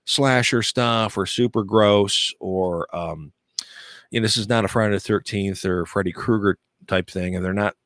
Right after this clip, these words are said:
you know, like, supernatural and, and that kind of thing. Um, these are four kind of psychological, um, horror movies, and they're creepy and they're hard to watch. So if you're not a horror fan, um,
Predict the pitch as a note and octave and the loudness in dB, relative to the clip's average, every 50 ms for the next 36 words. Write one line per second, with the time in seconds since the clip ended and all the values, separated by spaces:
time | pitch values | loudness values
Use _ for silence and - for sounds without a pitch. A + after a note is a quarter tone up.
0 | _ _ _ _ _ - - G2+ F#2 F2+ F2 F2+ G2 F#2 F2+ - - - A2 G2+ | _ _ _ _ _ -10 -8 -6 -4 -4 -4 -6 -8 -8 -8 -4 -2 -2 -2 -2
1 | - F#2 F2 F2+ F2 F2 F2 - - G2 F#2+ F#2 F#2 F#2 F2+ F2 E2+ E2 - - | -2 -4 -6 -4 -4 -6 -8 -4 0 2 2 2 2 2 0 -2 -4 -6 -10 -14
2 | - - - - - - _ _ - G#2 F#2+ F#2 F#2+ G#2 G#2+ - - G2+ F2 E2 | -20 -20 -20 -20 -20 -20 _ _ -2 0 2 4 4 4 4 2 0 -2 -2 -2
3 | E2 - - F2+ F2 E2+ E2+ E2+ E2+ - - E2+ E2+ E2+ E2 D#2+ E2 D#2+ E2 - | -2 -2 -2 -2 0 0 -2 -4 -8 -12 -12 -10 -10 -8 -8 -10 -10 -12 -14 -16
4 | _ _ _ - - - - - - - _ - B2+ D3 D3 F3 C#3+ - - B2 | _ _ _ -20 -20 -20 -20 -20 -20 -10 _ 0 2 4 4 4 2 2 4 6
5 | C3 B2+ A2+ - C3 A#2 A2 G2+ - - - - - A#2 A2 A2 - A2+ G2+ F2+ | 6 6 6 4 2 2 2 2 2 2 4 4 4 4 4 2 2 0 0 0
6 | E2+ E2 E2+ F2 - - G#2 - A#2+ B2 B2 B2+ C3 - _ _ - G#2 G#2 G#2+ | 0 -2 -2 -2 -4 -4 -2 2 2 2 2 2 -2 -6 _ _ -2 0 0 0
7 | A2 A2 A2+ A2 A2+ A#2 - _ _ _ _ _ - - _ - - - - C#3+ | 0 0 -2 -4 -6 -8 -10 _ _ _ _ _ -14 -14 _ -10 0 4 6 8
8 | C#3 C#3+ C#3 C#3 C#3 C#3+ C#3 C#3 C#3 D3 D#3 D#3+ D#3 - - _ _ - G2+ G#2+ | 8 8 8 6 6 4 2 2 2 0 -2 -4 -4 -8 -14 _ _ -6 -4 -4
9 | G#2+ G#2 G2+ G#2+ B2+ F3 F#3+ - - - - C4 B3 A#3 - - C#3+ C#3+ C3 - | -2 0 2 2 2 2 0 -2 -6 -6 -4 -2 -2 -2 -2 0 0 0 0 0
10 | A#2 A#2+ A#2 B2 B2+ A#2+ - - C#3 C#3+ D3+ C3+ C3 B2 A#2 G#2 E2 - - - | 0 0 2 2 2 2 4 4 4 4 4 4 2 4 4 2 2 0 -4 -10
11 | - - - - A#2+ A#2 A#2 A2+ A2+ - - C3 C3 C#3 D3+ E3+ F3+ F3 - - | -10 -8 -2 0 2 4 4 4 4 2 0 0 2 4 6 6 4 2 0 -2
12 | - E3 D#3 D#3 D3+ D3+ C#3+ - D3+ C#3+ C#3+ C#3+ C#3 C#3 - - - - - - | 0 0 2 2 0 -2 -4 -4 -4 -2 -2 -2 -2 -4 -6 -10 -20 -20 -20 -20
13 | - - - - - _ - - G2+ G2 G2 F#2 F2+ D#2+ | -20 -20 -20 -20 -20 _ -10 -8 -6 -6 -6 -6 -8 -10